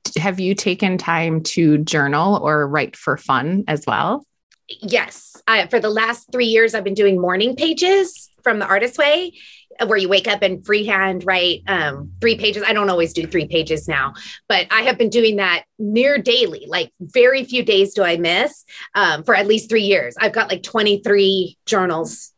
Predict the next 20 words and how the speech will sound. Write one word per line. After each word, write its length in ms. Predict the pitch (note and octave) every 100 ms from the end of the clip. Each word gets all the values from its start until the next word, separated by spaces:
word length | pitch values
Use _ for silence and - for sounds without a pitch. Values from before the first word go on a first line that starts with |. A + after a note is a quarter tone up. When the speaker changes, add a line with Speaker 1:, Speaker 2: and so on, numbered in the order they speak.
| _
Speaker 2:
full. 540 | - - F3 A#2+ - _ - - - -
And, 480 | F#3+ F#3+ E3+ D#3 D#3
um, 300 | F#3 E3 C#3
and 100 | F#3+
I 80 | E3+
really 480 | F3+ F3 G#3 F#3+ E3+
treasure 680 | - G3 F3 F3+ D3+ C#3+ - _ _ _ _
that 200 | - E3
practice, 400 | - G3 G3 E3 E4
even 200 | F4+ D4
though 80 |
some 240 | B3 C#4 B3
days 220 | A3 A3
what 100 | G#3
I 80 | F#3
write 220 | G3 F#3
is 200 | F3+ -
so 280 | - A3+ G#3
mundane, 600 | F3+ F3+ A3 G#3 F3 E3
like, 300 | D#3+ D#3+